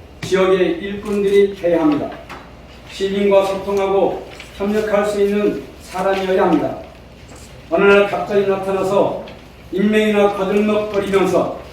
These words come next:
시민은 안중에도 없는 사람이 광명의 미래를 책임질 수 있겠습니까?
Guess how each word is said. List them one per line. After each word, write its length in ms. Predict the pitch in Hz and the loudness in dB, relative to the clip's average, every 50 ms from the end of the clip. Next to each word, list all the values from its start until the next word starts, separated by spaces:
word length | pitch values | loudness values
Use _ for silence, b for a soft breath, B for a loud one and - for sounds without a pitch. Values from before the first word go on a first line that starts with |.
| - - - - - - - - - | -14 -12 -10 -10 -10 -12 -14 -18 -18
시민은 540 | - 196 202 202 196 202 196 196 196 190 - | -10 -6 -4 0 4 4 4 4 4 2 0
안중에도 520 | - 190 196 180 190 190 190 185 185 190 | -2 -2 0 0 2 0 0 2 0 -2
없는 260 | 185 185 190 185 185 | 0 0 -2 -2 -2
사람이 540 | - 180 180 175 180 190 180 147 - - - - - - - - - | -2 -2 -2 0 0 0 0 0 -2 -4 -8 -12 -16 -20 -20 -18 -2
광명의 480 | - 165 175 180 185 180 180 180 175 - | 0 0 2 2 2 2 2 2 0 0
미래를 540 | - 175 175 175 175 175 175 165 143 - - - - - | -2 -2 -2 0 0 0 0 -2 -2 -4 -8 -12 -14 -14
책임질 420 | - - 208 196 190 185 170 151 | -12 -10 -6 -6 -4 -4 -4 -6
수 120 | - - 165 | -6 -4 -6
있겠습니까? 500 | 143 - 156 139 - - 120 120 120 - | -6 -4 -6 -10 -10 -10 -10 -12 -12 -12